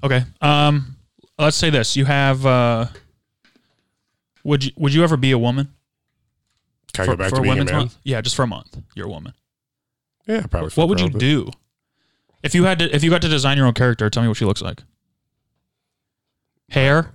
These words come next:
Speaker 2: Hair.
Speaker 1: Length.
Speaker 2: Okay. She's tall.
Speaker 1: Hair length.
Speaker 2: Hair length. Oh, uh, I'd be like a, a lesbian looking chick, I think.
Speaker 1: Okay.
Speaker 2: So my hair length would probably be, like, short.
Speaker 1: Just lesbian looking, but you'd be straight?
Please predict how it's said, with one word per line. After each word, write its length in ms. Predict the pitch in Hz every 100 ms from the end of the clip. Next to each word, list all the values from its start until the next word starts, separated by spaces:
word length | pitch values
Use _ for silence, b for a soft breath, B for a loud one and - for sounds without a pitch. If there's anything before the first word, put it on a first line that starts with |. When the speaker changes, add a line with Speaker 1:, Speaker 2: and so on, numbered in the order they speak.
| -
Speaker 2:
Hair. 480 | - 101 104 104 107 95 -
Speaker 1:
Length. 440 | 131 117 - - - 95
Speaker 2:
Okay. 320 | 85 82 76 _ _ _ _ _ _ _
She's 760 | - 101 92 90 90 90 85 -
tall. 580 | - 95 92 113 131 _
Speaker 1:
Hair 200 | 135 131
length. 300 | 104 - - - _
Speaker 2:
Hair 200 | 120 110
length. 220 | 85 -
Oh, 220 | 110 90 -
uh, 360 | 139 135 135 107 b b _ -
I'd 120 | 127
be 60 | 156
like 180 | 139
a, 120 | 101 87 -
a 80 | 90
lesbian 440 | 87 95 - 82
looking 220 | 82 82
chick, 240 | 76 80 78
I 40 | -
think. 240 | 78 - _ _ _ _ _ _ -
Speaker 1:
Okay. 240 | - 127 135
Speaker 2:
So 140 | -
my 80 | 104
hair 180 | 98 113
length 180 | 117 113
would 80 | 107
probably 180 | 101 98
be, 140 | 95
like, 220 | 92 85
short. 240 | - - 143
Speaker 1:
Just 80 | 139
lesbian 360 | 135 127 123
looking, 280 | 120 120 123
but 120 | 113
you'd 120 | 107
be 100 | 107
straight? 320 | 107 117 131